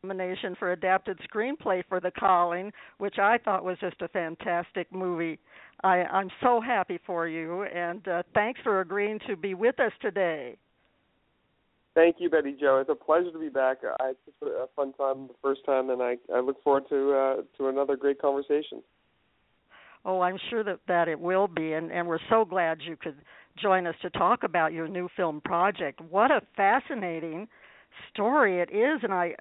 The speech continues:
Speaker 1: my first question, of course, is what motivated you to become involved in this Alive and Kicking project?
Speaker 2: Uh, you know, I, I, I ran across this book,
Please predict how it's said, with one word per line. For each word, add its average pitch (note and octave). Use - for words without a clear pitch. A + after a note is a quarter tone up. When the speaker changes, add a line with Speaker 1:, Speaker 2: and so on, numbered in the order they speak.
Speaker 1:
my F#3+
first G3
question, C4+
of A#3
course, F#3
is F3+
what G3+
motivated A3
you D#3
to A3
become F#3+
involved A3+
in F3+
this F3
Alive F3
and D#3+
Kicking D#3+
project? D#3+
Speaker 2:
Uh, F#3
you G3+
know, G#3
I, G3+
I, G3
I F3
ran G3
across F#3+
this F3
book, D3+